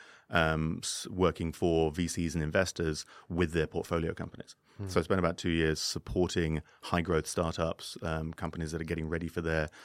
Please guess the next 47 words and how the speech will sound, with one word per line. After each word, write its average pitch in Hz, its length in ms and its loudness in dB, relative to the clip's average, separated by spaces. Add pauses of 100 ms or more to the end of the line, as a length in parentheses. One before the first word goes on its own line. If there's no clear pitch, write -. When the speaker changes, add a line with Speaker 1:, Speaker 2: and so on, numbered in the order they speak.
(140)
Speaker 1:
their 85 120 0
Series 80 340 0
B, 95 280 0
where 80 100 0
they're 80 120 -2
gonna 80 200 -2
have 73 240 -8
to 92 80 -14
scale 82 300 -2
very 80 180 -6
rapidly, 87 380 -8
helping 80 260 -8
them 87 100 -10
set 80 180 -4
up 80 100 -6
their 82 120 -6
H - 120 -10
R 87 100 -2
departments, 90 560 -10 (300)
uh, 82 220 -4
restructure 80 520 -4
their - 100 -10
comp 85 280 -6
plans, 80 560 -6 (160)
you 85 40 -8
know, 76 40 -10
sort 80 160 -8
of 82 60 -12
relook 90 540 -2
at 87 220 -4 (640)
who 95 160 4
they 80 160 2
are 80 240 0
from 87 140 -6
a 78 60 -2
people 85 460 -8 (180)
pers-, 92 180 -10
perspective - 600 -6
Speaker 2:
Hmm. 104 220 -2
Speaker 1:
and 82 140 0
get 85 140 -2
them 76 180 -4
set 80 180 -4
on 80 120 -6
a 78 60 -6
different - 260 -10
track. - 300 -10